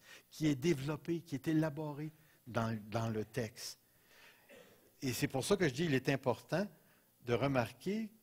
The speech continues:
que, euh, comme les autres, le mot est au pluriel. « Pardonne-nous comme nous pardonnons. » Ici, c'est « si vous pardonnez,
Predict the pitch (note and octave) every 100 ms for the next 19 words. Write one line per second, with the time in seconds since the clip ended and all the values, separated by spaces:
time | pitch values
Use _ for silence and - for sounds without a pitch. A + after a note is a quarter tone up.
0 | - C#3+ D#3+ F3 - - _ _ _ _
1 | - G#2 D3+ F3+ E3+ D3 A#2+ C3+ F#3+ G#3+
2 | - - - A#2+ C#3+ F#3+ F3 D3+ C#3+ D3+
3 | C#3+ C#3+ C#3 - - C3+ A2 G#2+ A2+ E3+
4 | F3 E3 D#3+ D#3+ F#3 A#3+ G3+ - C3+ C#3
5 | D#3+ F#3 B3 G#3 D#3 B2+ A#2+ A#2+ A#2+ C3
6 | B2+ - - G#3+ A3+ - D3 - - -
7 | - - - - A#3+ F#3+ D#3 D3+ F#3 C#4+
8 | C4 - - C3+ A#2+ A#2 A#2 C3+ F#3